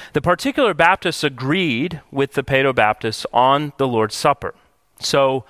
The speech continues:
polemically, in terms of an argument, the major thrust here is oriented toward the issue of baptism. The point being made by the writers of our confession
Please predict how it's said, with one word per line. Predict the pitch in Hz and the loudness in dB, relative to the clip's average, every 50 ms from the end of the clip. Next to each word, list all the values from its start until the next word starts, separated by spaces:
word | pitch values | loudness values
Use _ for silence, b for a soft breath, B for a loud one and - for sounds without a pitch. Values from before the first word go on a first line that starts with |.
| B B B B B B B B B _ | B B B B B B B B B _
polemically, | - 147 143 139 170 202 233 226 208 - - - 123 110 107 117 | -2 0 2 4 4 4 4 2 -2 -2 -2 -2 0 0 2 0
in | 143 151 139 | -2 -2 -2
terms | - 165 165 170 165 147 | 0 0 0 0 0 -2
of | 151 135 | 0 0
an | 135 123 | 2 4
argument, | 120 131 170 202 214 175 151 147 120 107 98 95 110 123 | 4 6 6 4 2 2 -2 -4 -4 -4 -4 -4 -6 -8
the | - - 127 139 - - | -10 -4 -2 0 0 0
major | 135 139 156 190 240 226 - 233 170 | 2 0 0 0 0 0 -2 -2 -2
thrust | - - - 170 180 185 185 175 - - - | -2 -4 -2 2 2 2 2 0 -4 -12 -6
here | - 226 220 196 143 117 107 110 120 131 135 B B B B B B - | -4 0 0 0 2 2 2 2 0 0 -2 B B B B B B -2
is | - 151 151 151 151 151 147 - - - _ _ _ - | 0 0 2 2 0 -2 -4 -6 -10 -14 _ _ _ 0
oriented | 147 147 151 151 151 143 135 127 - 143 135 - | 2 2 4 4 2 2 0 0 -2 -4 -4 -4
toward | - - 127 120 120 123 123 | -4 -2 0 2 2 2 0
the | 123 127 110 98 | 0 -2 -2 -2
issue | 110 - - 117 107 | -2 -2 -2 -2 -2
of | 104 98 | -2 0
baptism. | - 113 113 120 - - - 110 98 101 98 - - _ _ _ _ _ _ _ _ _ _ B B B B B B B B - | 2 2 2 2 0 -4 -8 -8 -8 -8 -12 -14 -16 _ _ _ _ _ _ _ _ _ _ B B B B B B B B -4
The | 170 | -4
point | - - 220 269 311 - | -2 0 0 0 0 0
being | 240 254 247 208 180 175 | 0 0 0 2 0 2
made | 170 175 202 175 139 135 139 160 165 139 120 | 2 2 4 4 2 2 2 0 -2 0 2
by | 147 143 143 151 165 175 185 180 | 4 4 6 6 4 4 2 0
the | 156 160 151 | 0 0 2
writers | 139 139 135 143 156 170 165 151 143 | 4 6 6 6 6 4 2 0 -2
of | 143 131 | 0 2
our | 135 127 123 123 | 4 4 4 2
confession | - - 131 127 - - 233 254 - - - 131 127 | 0 -4 -8 -4 0 0 0 0 0 -2 -4 -4 -4